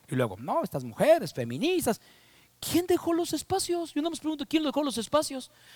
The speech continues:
Pues los adolescentes Peter Panes que se la pasaron jugando y prolongando su madurez en todos los aspectos de su vida. Ahora, quiero que les, quiero que leer lo siguiente. Dice la palabra ahí en Génesis dos quince. El Señor tomó al hombre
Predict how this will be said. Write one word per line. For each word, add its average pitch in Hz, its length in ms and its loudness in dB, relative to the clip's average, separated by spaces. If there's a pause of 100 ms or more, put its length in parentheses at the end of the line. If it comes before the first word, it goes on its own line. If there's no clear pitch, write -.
Pues 156 100 -4
los 143 140 2
adolescentes 147 560 2
Peter 135 280 0
Panes 165 300 0
que - 80 -8
se - 80 -2
la 120 80 2
pasaron 147 380 2
jugando 180 480 6 (200)
y 160 80 4
prolongando 160 580 6
su 208 340 0 (300)
madurez 180 640 6 (240)
en 165 140 4
todos 202 180 6
los 190 140 4
aspectos 190 380 2
de 190 80 2
su 196 140 -2
vida. 269 380 -2 (800)
Ahora, 131 300 8 (180)
quiero 233 200 6
que 175 100 6
les, 135 220 6
quiero 190 400 2
que 147 120 4
leer 139 240 10
lo 156 80 6
siguiente. 123 460 2
Dice 170 200 4
la 160 100 10
palabra 160 360 10
ahí 151 220 8
en 143 120 2 (200)
Génesis 156 400 6
dos 139 180 0
quince. 113 340 -2 (200)
El 135 100 8
Señor 160 300 4
tomó 170 220 6
al 165 120 10
hombre 156 300 6